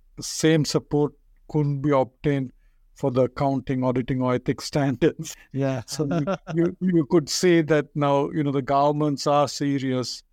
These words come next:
Speaker 1: and
Speaker 2: Mm.
Speaker 1: they know that they need to deal with these issues for the benefit of the generations to come.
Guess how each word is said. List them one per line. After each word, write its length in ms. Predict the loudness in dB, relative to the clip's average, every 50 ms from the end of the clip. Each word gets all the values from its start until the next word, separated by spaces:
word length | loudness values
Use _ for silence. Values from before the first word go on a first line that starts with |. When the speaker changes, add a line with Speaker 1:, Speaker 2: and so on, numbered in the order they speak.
| _ _ _ _ _ _ _ _
Speaker 1:
and 240 | -2 -2 0 2 2
Speaker 2:
Mm. 100 | 2 2
Speaker 1:
they 140 | 2 2 2
know 220 | 2 0 -2 -4 -6 -12 -12
that 160 | -8 -2 0
they 120 | 2 2
need 220 | 2 2 0 0 -2
to 80 | -4
deal 280 | 0 2 2 2 4 4
with 220 | 2 0 0 0
these 260 | -2 -2 -2 -2 -2
issues 580 | -2 -2 -2 -2 -2 -4 -4 -4 -6 -10 -14 -16 _ _ _ _ _ _ _ _
for 140 | -4 -2 0
the 120 | 0 0 0
benefit 460 | 2 2 2 0 0 0 -2 -4 -4 _ _ _ _ _ 0
of 180 | 0 0 0 -2 _ _ _
the 100 | -6 -4
generations 720 | -2 0 0 0 0 0 0 0 0 -2 -2 -2 -4 -4 -4
to 100 | -8 -10
come. 440 | -8 -6 -4 -4 -4 -4 -6 -8 -10